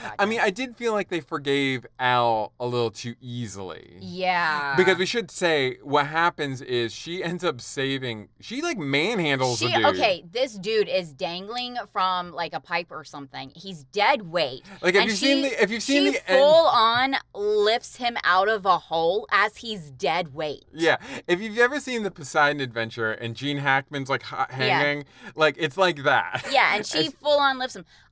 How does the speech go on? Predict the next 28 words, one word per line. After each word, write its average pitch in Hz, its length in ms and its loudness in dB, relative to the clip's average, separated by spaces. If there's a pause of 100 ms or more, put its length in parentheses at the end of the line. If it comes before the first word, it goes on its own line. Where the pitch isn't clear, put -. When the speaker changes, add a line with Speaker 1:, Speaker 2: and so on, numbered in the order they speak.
Speaker 1:
I 587 200 4
can't 247 280 0
lift 185 360 -2
you. 185 480 -2
Speaker 2:
Yeah, 147 180 0
oh 143 120 2
no. 165 360 -2
Speaker 1:
Not 349 260 4
even 381 220 -4
as 247 160 -6
dead 262 240 2
weight. 147 340 -4 (160)
Speaker 2:
<laughs> - 140 -12
Speaker 1:
Dead 269 320 2
weight's 349 220 -8
even 254 280 -2
worse. 214 360 -4 (400)
Speaker 2:
And 151 420 2
Al 175 400 2
just 143 240 -10
happens 139 580 -2
to, 127 120 -8
like, 107 260 0
happens 120 400 -2
Speaker 1:
See 294 180 0
ya, 196 60 6 (320)
Speaker 2:
by. - 60 -4
Speaker 1:
yeah. 185 380 0